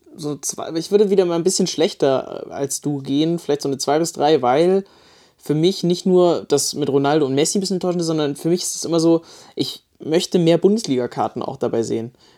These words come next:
Also für mich sind da zu wenig richtig geile Bundesliga-Karten dabei gewesen. Alaba war jetzt nett, ähm,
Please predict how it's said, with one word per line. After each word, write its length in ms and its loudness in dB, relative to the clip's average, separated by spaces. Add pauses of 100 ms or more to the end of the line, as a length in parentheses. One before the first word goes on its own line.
(100)
Also 200 0
für 120 -4
mich 180 2
sind 160 0
da 80 2
zu 200 0
wenig 320 2
richtig 280 0
geile 240 2
Bundesliga-Karten 880 0
dabei 300 0
gewesen. 300 -2
Alaba 400 2
war 80 2
jetzt 180 -2
nett, 320 -2
ähm, 480 -2